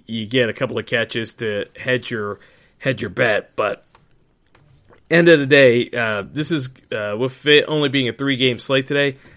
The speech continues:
you're gonna have to pick and choose, uh, uh, your time and place. And,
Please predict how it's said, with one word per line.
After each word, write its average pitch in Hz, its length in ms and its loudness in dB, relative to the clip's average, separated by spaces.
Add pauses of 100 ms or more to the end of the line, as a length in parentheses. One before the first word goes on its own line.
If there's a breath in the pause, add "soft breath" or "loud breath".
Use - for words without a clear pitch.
(220 soft breath)
you're 135 140 0
gonna 147 240 4
have 135 240 0
to 123 60 -8
pick 131 200 -6
and 123 100 -4
choose, 127 460 -2
uh, 110 420 -2 (380)
uh, 101 280 -6 (220)
your 110 320 -8 (160)
time 131 280 -2
and 107 100 -10
place. 117 340 -2
And, 101 240 -8